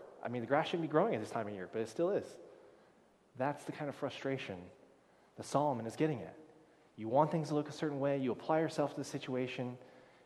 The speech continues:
It does look good. You do have some results for a while. And then you look out, and it's like, "Oh my gosh, there's, like, a forest out there, and I gotta, you know,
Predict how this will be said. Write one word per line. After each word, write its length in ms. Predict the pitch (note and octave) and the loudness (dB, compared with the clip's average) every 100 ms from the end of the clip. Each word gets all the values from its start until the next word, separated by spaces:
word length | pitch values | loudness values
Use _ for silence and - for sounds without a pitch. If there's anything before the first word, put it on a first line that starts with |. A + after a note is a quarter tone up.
| - | -8
It 260 | G2+ - | -6 -4
does 300 | - D3+ A#3+ | 4 6 6
look 180 | A3 - | 4 0
good. 300 | - G#2+ C3 | 0 2 2
You 80 | A#2+ | 0
do 240 | G#2+ C3+ | 0 2
have 220 | G#3+ G3 - | 4 4 2
some 320 | - C3 A#2 - - - - - | 2 2 0 -10 -20 -20 -20 -12
results 800 | A2+ A2+ G#2 A2+ B2+ E3+ - - - - - - - _ _ _ _ _ _ _ _ _ _ _ _ _ _ _ - | -6 -4 -2 4 4 4 -4 -12 -14 -18 -20 -20 -20 _ _ _ _ _ _ _ _ _ _ _ _ _ _ _ -18
for 180 | - A2 | -6 -4
a 40 | |
while. 380 | F2+ F#2 F#2+ C3 - - - - - - - - - - _ _ _ _ _ - | 0 2 0 -2 -10 -20 -20 -20 -20 -20 -20 -20 -20 -20 _ _ _ _ _ -14
And 140 | G#2 | -4
then 240 | A#2+ B2+ | -2 0
you 100 | B2 | 0
look 200 | B2+ B2 | 0 2
out, 260 | C#3+ C#3 D3 | 4 4 2
and 140 | B2+ | -2
it's 120 | A#2 - | -6 -2
like, 200 | A#2 A#2 E2 | -2 -2 -4
"Oh 160 | C3 | -2
my 140 | B2 A#2 | -2 -2
gosh, 280 | B2+ A#2+ | -2 -2
there's, 140 | - A2 | -4 -4
like, 120 | A2+ | -6
a 40 | |
forest 420 | G#2+ - C3 A#2+ - | -8 -8 -8 -6 -6
out 140 | G#2 | -6
there, 260 | G2+ F#2+ G2+ | -4 -6 -6
and 100 | F#2+ | -8
I 80 | G2 | -6
gotta, 280 | G#2+ G#2 G2+ | -4 -4 -6
you 60 | A#2 | -10
know, 240 | G2 F#2+ | -10 -10